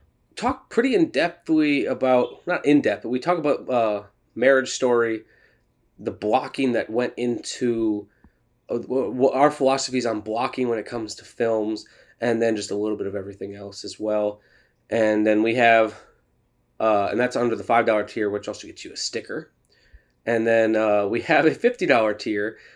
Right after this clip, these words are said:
which we don't expect many people to subscribe to, but we get it all the time where people have ideas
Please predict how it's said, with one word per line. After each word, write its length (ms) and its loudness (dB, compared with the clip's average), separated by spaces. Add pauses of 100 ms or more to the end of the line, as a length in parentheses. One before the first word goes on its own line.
(100)
which 140 -4
we 60 0
don't 200 8
expect 340 2
many 160 4
people 260 -2
to 240 -2
subscribe 520 -2
to, 140 -4
but 120 -6
we 100 -4
get 140 2
it 60 0
all 100 4
the 80 -6
time 320 -2
where 80 -8
people 260 -8
have 160 -8
ideas 500 -2